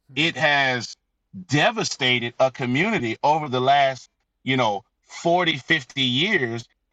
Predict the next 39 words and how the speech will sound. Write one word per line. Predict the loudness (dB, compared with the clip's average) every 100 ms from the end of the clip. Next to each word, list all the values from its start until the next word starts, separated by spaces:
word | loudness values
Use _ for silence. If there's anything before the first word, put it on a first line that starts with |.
| -4
and | -2 -2
we | -2
still | -4 -4 -2 0
have, | 2 4 4 2 -6 -18
the | -4 -2
black | 2 2 2 _
family | -2 0 0 -4 -6 _ _ _
still | -4 -2 0
has | -2 -2
not | -2 0 0 -2 _ _ _ -8
recovered." | -4 0 -2 -2 -10
'Cause | -10 0
don't, | 0 0 -6 -20 -6
don't | -2 -2 0
get | 0
it, | -2 -4 _ _ -6
and, | -4
and | -2 -2
I | -2
wanna | 0 -2
say | -2 0
this | -2
too, | -2 0 0
because | -2 -4 0
I've, | 0 2
I've | -2 -2
been | -4
seeing | -6 -6 -4
this | -4 -4
a |
lot, | -2 2 2 0 -8 _ _ _ _ _ _ _ _ _
is | -2 0 2 0 -2 -8 -14 _ _ _ _ _ _ _ _ _ _ _
we | 0 0
portray | 0 -4 -4 -2 0 0 0
Doctor | 2 2 0 0
Martin | 2 4 2
Luther | -4 -8
King | -6 -4 -2 -4
today | -6 -4 -2 0 -4